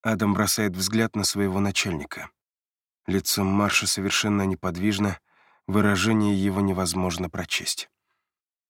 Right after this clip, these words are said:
Затем тот поворачивается. «И каковы твои дальнейшие планы, Бишоп?» спрашивает он. «Мы можем исходить из предположения, что она всё ещё жива».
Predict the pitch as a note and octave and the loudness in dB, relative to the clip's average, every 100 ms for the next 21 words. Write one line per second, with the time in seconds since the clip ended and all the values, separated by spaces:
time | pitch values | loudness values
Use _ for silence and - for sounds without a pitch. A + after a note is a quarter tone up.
0 | _ _ _ F#2+ G#2 F#2+ G#2+ - F2+ - | _ _ _ -6 -4 -2 -2 -2 -6 -6
1 | F2+ E2+ E2 - - D2+ - - - - | -4 -2 -2 -4 -6 -6 -6 -6 -8 -18
2 | _ _ _ _ _ _ _ _ _ _ | _ _ _ _ _ _ _ _ _ _
3 | _ _ _ _ A2+ C3 - - D3+ E3+ | _ _ _ _ 0 2 4 4 4 4
4 | D3+ D#3 D3 D3+ D#3 D3 - C#3 E3+ D3+ | 4 2 2 4 2 2 0 0 2 2
5 | A#2 G2+ - - - - _ _ _ _ | 2 -2 -4 -8 -14 -20 _ _ _ _
6 | _ - - F#2+ F2 - D2+ D2 - - | _ -14 -10 -8 -6 -6 -8 -14 -16 -18
7 | - _ _ _ _ _ _ _ _ _ | -20 _ _ _ _ _ _ _ _ _
8 | _ _ G2+ G2+ G#2+ G2+ G#2 G#2 G2+ G2 | _ _ -6 -4 -2 0 0 -2 -2 -4
9 | - G2 G2 G2 - - F#2+ G2+ G2+ F#2+ | -4 -4 -4 -4 -6 -6 -6 0 0 2
10 | A#2 G2+ F2+ - - F#2+ F2+ E2+ - - | 2 2 0 -4 -6 -4 -2 -4 -6 -12
11 | _ _ _ _ A2 G#2 G2+ G#2+ G#2+ - | _ _ _ _ 0 2 2 2 2 0
12 | - - G#2 G2+ - G2+ F2+ G2 G2+ G#2+ | 0 0 -2 0 -2 -2 -2 -2 0 -2
13 | F#2 | -2